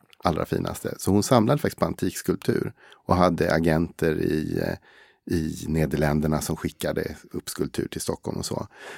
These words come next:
Men sen så kom hon ju över, eller den svenska armén då plundrade ju den kejserliga, eh, konstkammaren i Prag. Och detta otroligt stora byte då kom ju till Stockholm två år innan det här porträttet målas då, sextonhundrafyrtioåtta.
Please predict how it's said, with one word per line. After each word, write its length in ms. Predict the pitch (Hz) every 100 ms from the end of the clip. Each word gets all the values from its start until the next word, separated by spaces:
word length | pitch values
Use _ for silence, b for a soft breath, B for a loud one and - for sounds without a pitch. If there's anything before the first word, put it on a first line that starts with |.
| B
Men 100 | 98
sen 280 | - 131 139
så 160 | - 151
kom 300 | - 110 95
hon 200 | 95 92
ju 100 | 92
över, 400 | 104 123 117 90
eller 260 | 90 92
den 140 | - 87
svenska 460 | 92 82 - 85 76 85 - - - -
armén 440 | 90 127 135 90
då 100 | 69
plundrade 640 | - 101 87 80 104 104
ju 120 | 90 80
den 160 | 80
kejserliga, 680 | - 82 - - 85 50 - - b b b _ -
eh, 300 | 82 82 -
konstkammaren 960 | - 76 71 - - 76 73 76 76 76
i 100 | -
Prag. 600 | - 127 92 82 87 90 _ B
Och 460 | B B 85 85 -
detta 380 | - 80 - 55
otroligt 840 | - - - 110 120 92 76 76 -
stora 540 | - 80 71 76 73
byte 560 | 73 85 69 - - 82
då 180 | 76 78
kom 360 | - 80 82
ju 100 | 98
till 360 | - 107 - - -
Stockholm 500 | - 98 - 80 80
två 380 | - 101 101 78
år 240 | 78 80 - -
innan 180 | 80 87
det 60 | 107
här 60 |
porträttet 460 | - - 82 - -
målas 280 | 82 107 -
då, 100 | -
sextonhundrafyrtioåtta. 1120 | 82 - 80 82 82 - - - - -